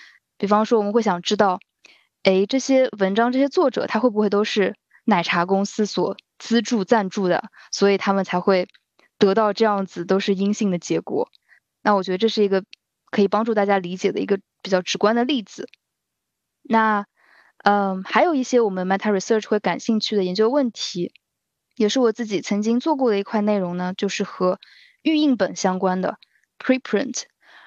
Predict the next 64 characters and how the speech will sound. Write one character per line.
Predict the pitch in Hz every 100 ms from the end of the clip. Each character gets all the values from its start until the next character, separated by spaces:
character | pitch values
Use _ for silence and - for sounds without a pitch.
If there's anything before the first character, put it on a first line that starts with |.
| -
然 | -
后 | 214
预 | - 339
印 | 370
本 | 285 180
呢， | 180
它 | - 226
是 | - 220
指， | - 196 202 _ _ _ _ _
嗯， | - 190 185 - - _ _
就 | 220
是 | 208
学 | - 196
者 | 220 226
的 | 185
一 | 202
些 | 220
研 | 202 190
究 | 247
成 | - 196 214
果， | 202 190 _ _ _ _ _
在 | 233 208
没 | 214
有 | 277 240
经 | 247 247
过 | 254 220
同 | -
行 | 208 208
评 | 220 185
议， | 202 247 214 - _ - _
还 | - 208
没 | 220
有 | 226
发 | 208 226
表 | 220 185
在 | - 208 190
正 | - 269 247
式 | -
的 | 214
杂 | - 185
志 | 247
上 | 233 226 202 _ _ _ _ _ -
之 | -
前 | - - 175
呢， | 196 220 226 _ _ _ _ -
就 | 247
在 | 226
其 | 214 -
他 | 214 - 320
的 | 285
网 | 208 170
站 | - 214 190
或 | 180 202
者 | 190 - _ _ _
其 | - 208
他 | 233 233
的 | 208
渠 | - 196
道 | 214 208
上 | 202 185
提 | -
前 | 240 214 190
发 | - 214
布、 | - 196